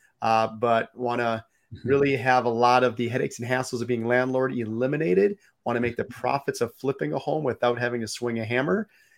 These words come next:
Speaker 1: And we have a really cool system where we teach you how to take the benefits of both, combine them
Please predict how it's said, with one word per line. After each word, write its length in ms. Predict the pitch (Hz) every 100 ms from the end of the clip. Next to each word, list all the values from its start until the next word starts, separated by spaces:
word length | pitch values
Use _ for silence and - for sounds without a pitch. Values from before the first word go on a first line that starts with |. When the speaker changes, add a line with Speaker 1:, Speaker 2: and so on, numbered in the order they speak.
| _
Speaker 1:
And 80 | 117
we 60 | 123
have 80 |
a 40 | 113
really 200 | 120 120
cool 160 | 123
system 320 | 117 123 - 113
where 80 |
we 80 | 110
teach 220 | - 117
you 60 | 117
how 60 | 110
to 140 | 110
take 280 | - 120 -
the 60 |
benefits 500 | 107 123 131 - 131
of 120 | 123 107
both, 260 | 120 117
combine 320 | 113 107 110
them 180 | 113 110